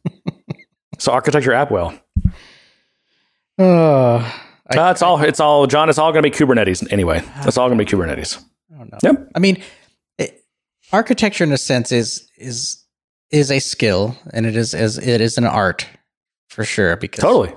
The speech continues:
Speaker 1: totally.
Speaker 2: you know, understanding how
Speaker 1: But you
Speaker 2: things
Speaker 1: don't archi-,
Speaker 2: interact.
Speaker 1: you don't architect around Heroku.
Speaker 2: No, you
Speaker 1: That's
Speaker 2: don't.
Speaker 1: ridiculous.
Speaker 2: But, and
Speaker 1: That's totally ridiculous.
Speaker 2: I, I know, but I think it's just trying to, trying to convey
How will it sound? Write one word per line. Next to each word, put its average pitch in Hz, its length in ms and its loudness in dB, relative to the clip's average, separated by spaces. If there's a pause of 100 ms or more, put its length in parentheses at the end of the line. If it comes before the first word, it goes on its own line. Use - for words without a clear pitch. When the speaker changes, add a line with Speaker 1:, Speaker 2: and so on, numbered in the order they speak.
(180)
Speaker 1:
totally. - 300 0 (240)
Speaker 2:
you 135 100 -4
know, 117 120 0
understanding 139 460 0
how 123 120 0
Speaker 1:
But 147 100 0
you 165 80 2
Speaker 2:
things 185 120 2
Speaker 1:
don't 160 40 2
archi-, 175 220 2
Speaker 2:
interact. - 60 2
Speaker 1:
you 170 40 4
don't 190 140 2
architect 180 340 2
around 143 240 2
Heroku. 127 640 2
Speaker 2:
No, 170 260 4
you 170 160 2
Speaker 1:
That's - 180 -2
Speaker 2:
don't. 156 80 2
Speaker 1:
ridiculous. 170 460 0
Speaker 2:
But, - 100 -14
and 180 60 0
Speaker 1:
That's 180 160 -2
totally 190 280 2
ridiculous. 113 500 0
Speaker 2:
I, 147 280 -10 (160)
I 170 140 -2
know, 113 240 2
but 127 140 0
I 135 80 0
think 175 180 -2
it's 156 100 -6
just - 160 -4
trying 135 220 0
to, 120 260 -2 (640)
trying 120 360 -2
to 104 440 -4 (600)
convey 117 1000 -2